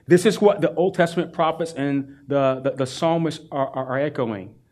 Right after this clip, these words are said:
There's a coming kingdom, a time in the future when God's going to set up his kingdom through his promised seed, the King, the Messiah. And so Jesus comes on the scene.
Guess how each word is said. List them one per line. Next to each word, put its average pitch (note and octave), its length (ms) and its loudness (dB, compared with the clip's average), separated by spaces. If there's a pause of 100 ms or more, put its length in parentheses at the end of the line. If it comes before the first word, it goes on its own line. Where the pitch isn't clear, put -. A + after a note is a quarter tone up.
(280)
There's D#3+ 440 6
a B2+ 120 2
coming F#3 640 0
kingdom, D#3+ 680 0 (1600)
a C#3+ 80 4
time E3+ 340 4
in F#3+ 80 4
the G3 80 2
future E3+ 380 -2
when D3 220 0
God's D3 320 4
going D#3 180 0
to C#3 60 -6
set D#3+ 160 2
up E3 60 -2
his E3 120 -6
kingdom C#3 680 -2 (140)
through D#3+ 240 6
his E3 180 -4
promised C#3+ 600 -6
seed, C#3+ 500 -4
the B2 80 -6
King, C#3+ 640 -6 (260)
the C3+ 160 -2
Messiah. B2+ 680 -4 (180)
And B2 100 -8
so C#3 120 -4
Jesus D3+ 420 -2
comes C#3+ 320 -6
on B2 220 -10
the A2+ 80 -8
scene. C#3 640 -6